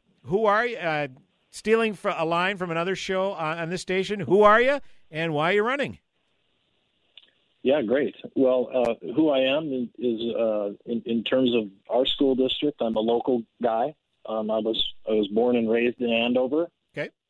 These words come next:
Speaker 2: Um, I, I went to Saint Francis High School. Um, upon graduation from Saint Francis High School, I, I earned an Army R O T C scholarship to attend college. Um, that was a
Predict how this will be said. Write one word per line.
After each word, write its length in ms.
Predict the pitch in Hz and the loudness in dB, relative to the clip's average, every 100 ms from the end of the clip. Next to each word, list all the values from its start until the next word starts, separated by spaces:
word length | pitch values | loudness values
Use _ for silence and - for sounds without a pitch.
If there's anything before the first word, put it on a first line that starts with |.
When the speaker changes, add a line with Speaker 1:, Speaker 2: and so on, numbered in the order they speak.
| _ _ - | _ _ -6
Speaker 2:
Um, 160 | 113 110 | -2 0
I, 120 | 113 - 120 | -2 -2 -2
I 40 | |
went 240 | 110 123 | 0 -2
to 80 | - - | -6 -4
Saint 200 | 123 117 | -2 -2
Francis 380 | 117 117 - 117 | -2 -2 -4 -4
High 140 | 110 110 | 0 -2
School. 360 | - 139 156 160 - _ _ _ _ - - | 0 0 0 -4 -14 _ _ _ _ -20 -4
Um, 580 | 113 107 104 104 101 98 _ | 0 2 0 -2 -4 -10 _
upon 380 | 117 - 123 117 | -8 -4 0 2
graduation 680 | 123 123 117 113 120 - 123 | 2 2 2 2 2 -2 -4
from 140 | 123 113 | -4 -2
Saint 200 | 127 113 | 0 0
Francis 360 | 123 113 113 113 | 0 -2 -2 -4
High 160 | 110 110 - | 0 -2 0
School, 240 | 123 110 | 0 0
I, 240 | 110 107 - - | 0 -2 -6 -6
I 80 | 107 | -4
earned 200 | 120 117 | -2 -2
an 140 | 110 104 | -2 -2
Army 260 | 113 123 | 0 2
R 160 | 117 117 | 2 2
O 100 | 117 - | -2 -2
T 140 | 117 - | -6 -2
C 120 | 123 - | -2 0
scholarship 540 | 117 117 123 - 120 | 0 0 0 -4 -6
to 120 | - 110 | -4 -4
attend 360 | - 110 107 | -2 -4 -2
college. 400 | - 107 123 139 - - _ _ _ _ _ _ - | 0 2 2 0 -6 -12 _ _ _ _ _ _ -4
Um, 320 | 113 110 104 | 0 2 2
that 140 | 110 | 0
was 100 | 113 | 2
a 80 | 110 | 0